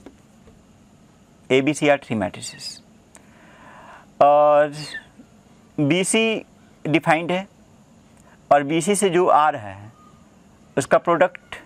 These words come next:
A के साथ defined है। अगर ऐसा हो जाए तो A और ब्रैकेट में बी सी equal to लिख सकते हैं A B का bracket में into C, ठीक है।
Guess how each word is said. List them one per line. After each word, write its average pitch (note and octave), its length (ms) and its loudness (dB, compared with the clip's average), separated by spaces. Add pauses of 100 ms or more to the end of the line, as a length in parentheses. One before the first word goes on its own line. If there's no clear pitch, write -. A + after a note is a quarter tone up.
(240)
A D#3 120 0
के E3+ 80 -6
साथ D#3 220 2
defined G#2+ 460 -8
है। A#2+ 140 -20 (840)
अगर D3 160 2
ऐसा D#3 240 2
हो D3 180 0
जाए F#2+ 180 -10 (1000)
तो D3+ 140 2
A G3 280 0 (340)
और C#3+ 80 4
ब्रैकेट D3 360 0
में F3+ 180 -2
बी C3+ 140 2
सी G#2+ 220 -12 (560)
equal D3 240 -2
to D#3+ 40 -8
लिख D#3 140 -2
सकते E3+ 240 -8
हैं F#3 140 -6
A C3+ 260 -2
B D3+ 180 -2
का E3 100 4
bracket C#3+ 360 0
में F3+ 160 -8 (120)
into B2+ 320 -4
C, - 180 -12 (1160)
ठीक D#3+ 140 -4
है। C3+ 100 -10